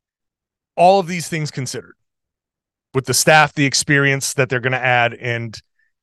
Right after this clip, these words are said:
this summer. All right. Up next, the vision.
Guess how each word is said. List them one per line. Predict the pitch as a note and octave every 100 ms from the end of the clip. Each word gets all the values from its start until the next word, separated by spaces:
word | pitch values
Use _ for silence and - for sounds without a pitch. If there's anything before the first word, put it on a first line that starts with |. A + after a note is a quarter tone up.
| _
this | C3 -
summer. | C#3 A#2 F#2+ - _ _
All | F3+
right. | E3+ B2 - _ _ _ _ _ _ _
Up | G#3 -
next, | G#3+ G#3 - - - - - _ _ _ _ _ _ _ _ _ _ _ _ _ _ _ _
the | E3
vision. | C3+ A#3+ F3+ C#3 A2+